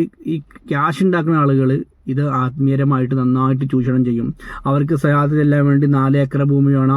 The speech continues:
അവിടെ ബിൽഡിംഗ് വേണം, ഇവളുടെ ബിൽഡിംഗ് ഒക്കെ ഇങ്ങനെ വാങ്ങിക്കൂട്ടണം. എന്താ? ഒക്കെ നിങ്ങളെ കാശാണ്. നിങ്ങളെ അല്ലെങ്കിൽ ഈ വീഡിയോസ് കാണുന്ന സ്ത്രീകൾ, ഹസ്ബൻഡുമാരെ ക്യാഷാണ്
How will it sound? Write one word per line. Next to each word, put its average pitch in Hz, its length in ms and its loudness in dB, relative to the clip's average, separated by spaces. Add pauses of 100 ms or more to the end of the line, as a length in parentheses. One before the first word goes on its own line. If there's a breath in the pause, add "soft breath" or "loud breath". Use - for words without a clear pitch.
അവിടെ 135 260 0
ബിൽഡിംഗ് 139 340 2
വേണം, 139 180 2
ഇവളുടെ 139 260 2
ബിൽഡിംഗ് 139 300 2
ഒക്കെ 143 140 -4
ഇങ്ങനെ 160 240 0
വാങ്ങിക്കൂട്ടണം. 160 440 0
എന്താ? 151 200 -2
ഒക്കെ 135 220 -2
നിങ്ങളെ 131 340 2
കാശാണ്. 120 420 -2 (880 soft breath)
നിങ്ങളെ 131 320 -2 (460 loud breath)
അല്ലെങ്കിൽ 143 460 0
ഈ - 20 0 (100)
വീഡിയോസ് 151 500 2
കാണുന്ന 131 400 0 (100)
സ്ത്രീകൾ, 127 440 -2 (120)
ഹസ്ബൻഡുമാരെ 135 760 0 (100)
ക്യാഷാണ് 123 520 -4